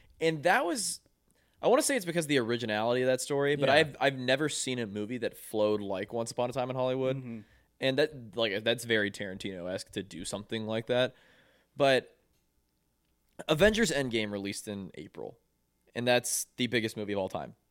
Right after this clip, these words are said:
Speaker 1: statistically, monetarily, across the board, biggest movie of all time.
Speaker 3: Yep.
Speaker 1: Great movie, great celebration of everything that the M C U was, but
Speaker 2: It's fan service.
Speaker 1: Exactly. So when it comes to cinema and I guess the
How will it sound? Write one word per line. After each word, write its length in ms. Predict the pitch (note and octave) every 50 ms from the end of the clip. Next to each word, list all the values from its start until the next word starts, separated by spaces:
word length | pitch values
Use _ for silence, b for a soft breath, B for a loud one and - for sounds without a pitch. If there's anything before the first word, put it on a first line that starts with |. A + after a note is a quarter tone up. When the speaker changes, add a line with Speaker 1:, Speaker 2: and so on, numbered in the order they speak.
| _ _ _ _ - _ _ _
Speaker 1:
statistically, 600 | - - A#2+ A2 - A2+ - - - A2+ G2+ G2
monetarily, 600 | G#2 G#2 G#2 G2+ G2 - G2 G2+ G2 F#2+ F#2+ G2 - - _ _ _ _ _ _ -
across 300 | A#2 - A#2+ G#2 G#2 -
the 80 | -
board, 180 | F#2+ F2+ E2+ - _
biggest 240 | A2+ A#2 A#2 A2 A2
movie 140 | G#2 F#2+ G2
of 60 | F#2+
all 100 | E2 D#2
time. 220 | - D2+ C2+ D2 - _
Speaker 3:
Yep. 160 | B2+ B2 A2+ b b b b b b b _ -
Speaker 1:
Great 340 | - C3 D3 F3 G3+ D#3+
movie, 480 | C#3+ C#3+ C#3+ C3+ B2 C3 C3 B2+ B2 B2
great 400 | - - C3 A#2+ B2 D3 D3 -
celebration 560 | - D3 C3+ C3+ A#2+ A#2+ A#2 A#2 A2+ - A2+
of 40 | A2
everything 220 | G#2+ G#2+ G#2+ A2
that 60 | G#2 G2+
the 80 | G2+ G2
M 100 | G2 G2
C 140 | - - G2
U 100 | F#2+ F2
was, 380 | D#2 E2+ F#2 F#2+ F#2+ G#2 A2+ -
but 440 | - A2+ - A2 G#2 G2+ G2 - _ _ _ _ _ _ _ _ _ _ _
Speaker 2:
It's 120 | - C3 -
fan 280 | - - B2+ A#2 A2
service. 400 | - - G#2 F#2+ G2 F#2+ - - _ _ _ _ _ _ _ _ -
Speaker 1:
Exactly. 600 | B2+ B2 A#2 B2+ A#2+ A2+ A2 - - B1 G1+ - - _ _ _ _ _ _ _ _ _ _ _ _
So 460 | - - - F3+ E3+ E3 D#3+ D#3 D3 C#3
when 160 | C#3 D3+ D#3
it 60 | E3
comes 280 | - - A3 A3 A3 -
to 120 | - F3+
cinema 680 | - - - - - C3 B2 B2 B2 B2 B2 B2 - -
and 160 | B2 B2 A#2+
I 60 | A2+
guess 340 | G#2+ A#2 A#2 A2 - - -
the 600 | A2+ G#2+ B2 B2 A2+ A2 A2 G#2 G2 F#2+ F#2